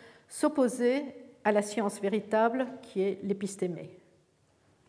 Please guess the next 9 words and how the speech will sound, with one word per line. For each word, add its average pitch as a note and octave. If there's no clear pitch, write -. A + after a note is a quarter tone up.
Fin F3+
de F3
citation. -
<clears throat> -
Donc, D4+
inventeur C#4+
de A3
la F#3+
science, -